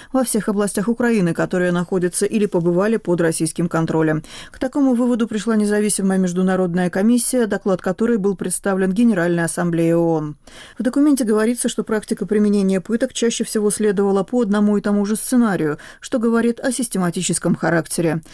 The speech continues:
Бывшие пленные постоянно описывали одни и те же жестокие методы, направленные на запугивание.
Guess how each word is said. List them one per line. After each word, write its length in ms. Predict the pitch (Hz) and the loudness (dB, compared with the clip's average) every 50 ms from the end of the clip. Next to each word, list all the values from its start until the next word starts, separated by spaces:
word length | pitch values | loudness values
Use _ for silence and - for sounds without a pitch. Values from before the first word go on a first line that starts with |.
| - - - - - | -20 -20 -18 -6 -2
Бывшие 340 | 214 269 254 - - 247 233 | 0 0 0 0 0 -2 0
пленные 480 | - 220 220 233 233 233 233 233 233 | 0 0 0 2 4 4 4 4 2
постоянно 600 | 226 - - - - 254 247 233 226 214 208 214 202 | -2 -4 -8 -6 -4 -2 0 0 0 0 0 0 -2
описывали 480 | 196 214 208 196 - 196 190 190 190 | -2 -4 -4 -4 -2 -2 0 0 2
одни 320 | 190 190 175 180 190 190 185 | 0 0 0 0 0 -2 -2
и 20 | |
те 140 | - - 185 | -2 -2 -2
же 120 | 175 185 | 0 0
жестокие 540 | 175 175 180 - - 185 175 170 - 180 185 | -2 -2 -2 -4 -2 -2 -2 0 0 0 0
методы, 440 | 202 226 240 233 233 214 233 233 233 - - - - - | 2 2 0 0 0 -2 -2 -2 -2 -4 -16 -18 -4 -2
направленные 640 | 220 220 190 - 214 214 208 214 214 208 214 214 214 | -2 0 0 0 0 0 2 2 2 2 2 2 2
на 100 | 214 214 | 2 2
запугивание. 720 | 233 233 233 233 208 156 160 160 156 156 156 147 147 156 | 0 0 0 -2 -2 -2 -2 -2 0 -2 -2 -2 -4 -6